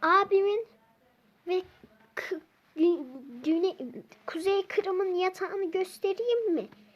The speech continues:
Üçümüzün de yatağı kendimize özel şeylerle dolu. Tamam, gidip bir bakalım. Kanka, yatak odasına geldik.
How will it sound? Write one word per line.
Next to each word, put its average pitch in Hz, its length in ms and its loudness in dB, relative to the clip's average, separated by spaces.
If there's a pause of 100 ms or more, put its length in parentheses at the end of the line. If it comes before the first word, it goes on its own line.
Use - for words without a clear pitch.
(260)
Üçümüzün 381 600 4
de 403 40 6
yatağı 403 520 4
kendimize 381 560 -2
özel 370 360 0
şeylerle 294 880 -4
dolu. 202 160 -14 (1040)
Tamam, 349 440 2
gidip 349 360 -4
bir 392 120 0
bakalım. 381 560 2 (720)
Kanka, 320 480 -4 (1160)
yatak - 220 -6
odasına 330 580 -6
geldik. 294 600 -4